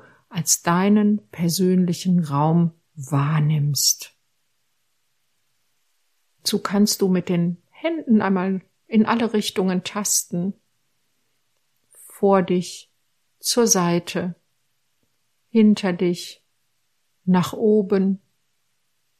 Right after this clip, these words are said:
Schau mal, wie weit dein persönlicher Raum dich umspannt, umfasst. Taste auch einmal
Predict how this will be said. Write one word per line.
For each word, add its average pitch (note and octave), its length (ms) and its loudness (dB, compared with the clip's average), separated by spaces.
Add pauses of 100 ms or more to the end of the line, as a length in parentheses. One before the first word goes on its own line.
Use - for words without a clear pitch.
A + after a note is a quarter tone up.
(760)
Schau - 180 -8
mal, C#4 200 0
wie F#3 200 0
weit A#3 640 0 (1120)
dein G3+ 380 4
persönlicher G3 680 0
Raum E3 560 0 (180)
dich - 420 -4 (240)
umspannt, F#3+ 1000 0 (180)
umfasst. F#3 1000 -2 (1700)
Taste A3+ 380 -2
auch G#3 140 -2
einmal G3 600 2